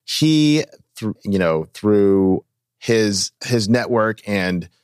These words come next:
just perception, decided to give back to the, the, the, the, the heartland, specifically Tulsa. And through that and connections with Michael Bosch and others, decided to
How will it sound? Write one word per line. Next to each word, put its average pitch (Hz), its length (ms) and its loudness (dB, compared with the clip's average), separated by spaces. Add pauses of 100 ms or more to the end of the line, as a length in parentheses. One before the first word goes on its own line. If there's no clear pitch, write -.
(160)
just - 360 -4
perception, 104 800 -2 (460)
decided 110 520 0
to 95 720 4 (120)
give 113 180 0
back 107 220 -2
to 107 100 -14
the, 101 200 -2
the, 98 180 0 (140)
the, 92 120 -2
the, 92 360 -2
the 87 300 0
heartland, 87 560 -4
specifically 90 560 -2
Tulsa. 104 640 0 (240)
And 110 140 0
through 185 240 2
that 135 380 -2 (200)
and 107 200 -2
connections 113 480 0
with 90 100 -4
Michael 101 280 0
Bosch 92 300 -2
and 87 100 -6
others, 98 300 0
decided 90 420 -2
to 85 240 0